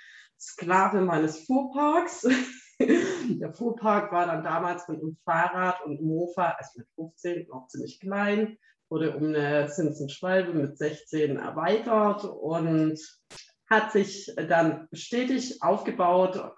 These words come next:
Ich hab aktuell, also inklusive Motorrädern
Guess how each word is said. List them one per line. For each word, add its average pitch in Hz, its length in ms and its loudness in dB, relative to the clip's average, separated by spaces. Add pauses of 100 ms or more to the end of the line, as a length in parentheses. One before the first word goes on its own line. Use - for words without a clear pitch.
(280)
Ich - 180 -8
hab - 240 -2 (160)
aktuell, 151 840 0 (280)
also - 180 -2
inklusive 190 640 4
Motorrädern 156 1080 -2